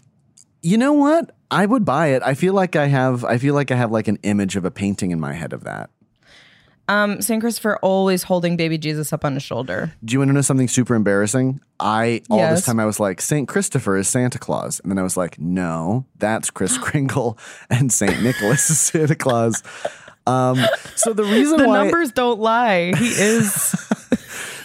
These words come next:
Speaker 1: The reason why Anna is in Edinburgh, Scotland, is that she's doing a,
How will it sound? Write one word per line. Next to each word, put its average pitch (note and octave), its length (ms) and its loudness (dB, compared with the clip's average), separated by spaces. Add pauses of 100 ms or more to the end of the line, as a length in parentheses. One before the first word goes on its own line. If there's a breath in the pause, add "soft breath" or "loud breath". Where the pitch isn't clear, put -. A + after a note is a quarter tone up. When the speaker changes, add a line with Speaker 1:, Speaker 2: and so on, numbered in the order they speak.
Speaker 1:
The G#3+ 120 0
reason C4+ 360 2
why G3 180 4 (100)
Anna B2 560 2
is A#2 400 2
in D#3+ 480 4 (180)
Edinburgh, E3+ 420 4
Scotland, G2+ 760 2
is G2+ 160 -4
that A#2 240 0
she's C3 260 0
doing D3 380 2
a, D3+ 280 4